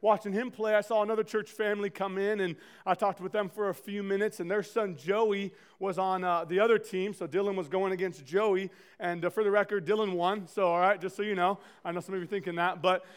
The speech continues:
uh, yeah, they had a great game, Parks and Rec ball. I played Parks and Rec ball my whole life 'cause I was never good enough for anything else.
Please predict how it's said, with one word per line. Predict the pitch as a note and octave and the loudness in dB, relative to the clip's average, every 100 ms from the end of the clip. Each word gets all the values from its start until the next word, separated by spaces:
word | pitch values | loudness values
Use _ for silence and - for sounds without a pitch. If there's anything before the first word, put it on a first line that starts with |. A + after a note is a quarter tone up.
| - | 2
uh, | F#3+ F#3+ | 4 6
yeah, | C4 A#3 | 6 6
they | |
had | B3 | 2
a | |
great | F#3+ A#3+ A#3 | 2 0 2
game, | G3+ A#3 A#3 | 0 -2 0
Parks | A#3+ A#3 A#3 | 0 0 0
and | A3 | -2
Rec | A3+ G#3 | 0 0
ball. | E3 G#3+ A3+ | 2 4 4
I | A3 | 4
played | A3 G#3 | 0 0
Parks | G#3 G3+ | 0 0
and | G3 | 0
Rec | G3 G3 | -2 2
ball | G3 G3+ | 4 4
my | F3+ | 2
whole | E3 G3+ | -2 -2
life | F3+ F3 G#3 - | 0 2 0 -4
'cause | E3+ | -4
I | |
was | E3+ | -4
never | F#3+ F3 | -4 -4
good | D#3 F#3+ | -2 -2
enough | F#3+ G3 | -2 -4
for | F#3 | -2
anything | F#3 F3 F3+ | -4 -2 0
else. | F3+ F3 | 2 0